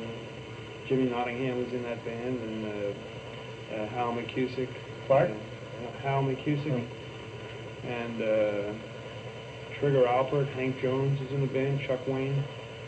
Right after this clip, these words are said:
Speaker 1: Uh, you know, some good, fine players. Wayne Andre, we, we did that show with him. So, in fact, I think that was his first big-time show. So, uh, we had a,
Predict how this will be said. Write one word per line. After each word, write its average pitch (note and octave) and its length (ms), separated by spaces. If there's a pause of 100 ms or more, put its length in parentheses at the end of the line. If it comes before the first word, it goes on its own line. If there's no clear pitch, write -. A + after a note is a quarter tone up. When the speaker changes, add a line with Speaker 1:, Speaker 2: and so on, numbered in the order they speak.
(320)
Speaker 1:
Uh, B2+ 340 (300)
you D3+ 80
know, B2+ 120 (180)
some C3+ 120
good, D3+ 180 (520)
fine C#3+ 220
players. C3+ 340 (560)
Wayne C3 200
Andre, C3+ 440
we, C#3 340
we C3 60
did C3+ 160
that C3+ 240
show C3+ 160
with C#3 100
him. D3 180 (1040)
So, B2 140
in A#2+ 220
fact, C3+ 260
I B2 60
think C#3 180
that C3+ 100
was C3 80
his B2+ 240
first C3+ 260
big-time C3 460
show. D3 240 (1300)
So, C#3+ 80 (560)
uh, C#3 340
we D#3 100
had E3 120
a, C#3 100